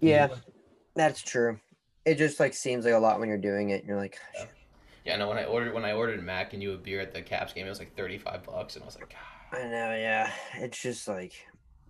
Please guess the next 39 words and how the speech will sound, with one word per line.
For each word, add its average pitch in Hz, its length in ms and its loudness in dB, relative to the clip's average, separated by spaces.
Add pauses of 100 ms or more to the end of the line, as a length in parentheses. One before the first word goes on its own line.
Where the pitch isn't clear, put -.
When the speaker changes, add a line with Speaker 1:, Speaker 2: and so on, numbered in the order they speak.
(100)
Speaker 1:
they, 151 320 2
at 170 140 6
least 220 280 4
we 254 60 8
were 214 80 8
getting 156 760 2
the 127 400 8
guys 127 280 8
that 127 80 4
were 113 100 6
coming 120 240 -2
around 117 160 2
and 107 100 -2
bringing 113 260 2
it, - 120 -6
so 127 100 -4
we 113 60 0
didn't 131 160 4
really 135 160 4
have 113 240 2
to 117 60 0
get 98 220 4
up, 98 300 6 (240)
you 107 100 -4
know? 98 160 0
Speaker 2:
Yeah. 95 280 -2 (2250)
Speaker 1:
'Cause 98 120 -8
that 98 180 4
was 92 220 0
Speaker 2:
I 87 40 -4
was - 80 -8
about 110 240 0
to - 40 -18
piss 131 140 -6
my 110 120 2
pants 113 400 -4
in 110 60 -4
that, 92 300 -2 (140)
like, 92 360 -6